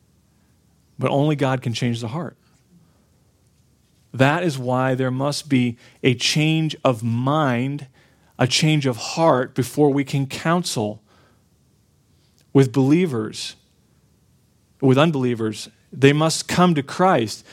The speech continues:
Anything else will fail. Unless they have a new heart that thinks differently, they will never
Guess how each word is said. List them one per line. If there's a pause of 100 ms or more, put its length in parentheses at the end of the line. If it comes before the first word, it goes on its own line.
(220)
Anything
else (120)
will
fail. (580)
Unless
they
have
a
new
heart (300)
that
thinks
differently, (160)
they
will
never